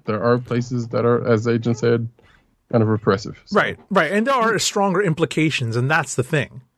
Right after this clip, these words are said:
Speaker 2: You know, it's,
Speaker 1: Well,
Speaker 2: it's,
Speaker 1: there is that
Speaker 2: it's
Speaker 1: too, but
Speaker 2: far
Speaker 1: yeah.
Speaker 2: more implied than obvious. So,
Speaker 1: Yeah,
Speaker 2: you know.
Speaker 1: but anywho, uh, craziness in the world still.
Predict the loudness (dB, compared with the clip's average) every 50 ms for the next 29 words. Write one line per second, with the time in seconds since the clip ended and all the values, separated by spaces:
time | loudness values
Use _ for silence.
0 | _ _ _ _ -2 0 2 2 4 4 4 4 4 4 2 2 2 2 0 -2
1 | -4 -6 -6 -4 0 0 0 0 -2 -6 -4 -2 -2 0 0 2 2 2 2 0
2 | 0 0 2 2 2 0 0 -2 -4 -2 0 0 2 2 2 2 0 0 0 -2
3 | -2 -2 -2 -2 -4 -6 -2 2 2 2 2 0 -2 -8 -8 -8 -10 -8 -8 -8
4 | -8 -10 -12 -16 _ _ _ _ _ _ _ -6 -4 -2 -2 -4 -4 -8 -12 -16
5 | _ _ -20 -20 -20 -20 -20 -20 -20 -20 -20 _ _ _ _ _ -2 2 2 4
6 | 4 4 2 0 -4 -6 -4 -2 -2 -2 -2 -4 -10 _ _ _ _ _ -16 -16
7 | -16 _ _ 2 4 4 4 4 2 0 -2 -6 -10 _ _ _ _ _ _ _
8 | _ _ _ _ _ _ -18 -18 -18 _ _ _ -14 -8 -4 0 0 2 2 2
9 | 2 2 0 0 -2 -4 -6 -6 -4 -2 0 2 2 2 2 2 2 2 4 4
10 | 2 2 0 0 0 -2 -2 -2 -2 0 2 2 0 0 -2